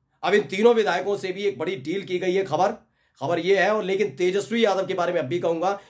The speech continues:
कि उन्होंने अब भी कह दिया है कि उनकी जो विधायक हैं, जो छोड़कर गई हैं संगीता देवी, उनके खिलाफ किसी तरह की कार्रवाई नहीं की जाएगी, यानी उनकी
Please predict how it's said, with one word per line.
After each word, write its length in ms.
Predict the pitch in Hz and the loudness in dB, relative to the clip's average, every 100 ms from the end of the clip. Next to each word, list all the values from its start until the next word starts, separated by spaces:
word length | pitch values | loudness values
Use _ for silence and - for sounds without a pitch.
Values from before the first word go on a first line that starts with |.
| - | -6
कि 60 | |
उन्होंने 260 | 170 175 170 - | 0 0 0 -4
अब 180 | 139 127 | -4 4
भी 400 | 247 170 - - _ _ _ _ | 4 4 -2 -16 _ _ _ _
कह 100 | 180 | -2
दिया 160 | 180 185 | 0 -2
है 80 | 190 | -2
कि 80 | |
उनकी 340 | 185 160 170 202 | -4 -6 -6 -4
जो 140 | 190 | -4
विधायक 520 | 123 131 139 180 196 | -4 -4 0 2 2
हैं, 300 | 139 90 - 127 | -2 -6 -12 -12
जो 120 | 135 | -8
छोड़कर 300 | 156 180 175 | -4 -2 -2
गई 100 | 165 | -2
हैं 100 | 165 | -2
संगीता 380 | 147 143 - 131 | -4 -4 -4 -4
देवी, 260 | 123 90 - - | -4 -10 -20 -10
उनके 220 | 156 180 - | -2 0 2
खिलाफ 220 | 180 - | 0 -2
किसी 220 | 143 151 | -6 -4
तरह 160 | 151 160 | -2 -2
की 60 | |
कार्रवाई 300 | 143 135 160 | -2 -2 -2
नहीं 140 | 139 131 | -4 -4
की 100 | 139 | -4
जाएगी, 260 | 175 185 | -2 0
यानी 120 | 190 | 0
उनकी 500 | 180 165 165 220 - | -2 -4 -4 -4 -6